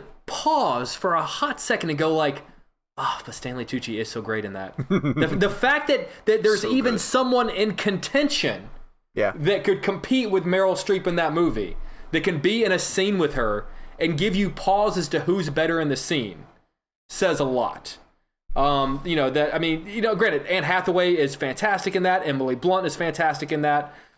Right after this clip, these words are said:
Speaker 1: um, but Stanley Tucci and Meryl Streep together in that movie,
Speaker 2: Mm.
Speaker 1: I mean, it is just,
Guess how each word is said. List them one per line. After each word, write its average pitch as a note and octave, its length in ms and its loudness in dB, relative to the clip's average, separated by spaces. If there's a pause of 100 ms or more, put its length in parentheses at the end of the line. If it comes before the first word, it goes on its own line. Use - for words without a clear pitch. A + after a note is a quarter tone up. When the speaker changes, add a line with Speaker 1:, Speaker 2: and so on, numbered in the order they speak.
(120)
Speaker 1:
um, C#3 520 0
but D#3+ 360 0 (520)
Stanley A3+ 420 2
Tucci F#3+ 420 0
and D#3+ 100 0
Meryl E3 200 4
Streep D#3+ 260 0
together C3+ 440 0
in B2+ 120 -2
that A#2 160 -2
movie, G#2 380 -4 (160)
Speaker 2:
Mm. D#3+ 200 -2 (120)
Speaker 1:
I C3 100 2
mean, C3 280 0
it D#3+ 120 2
is B2 200 0
just, - 640 -4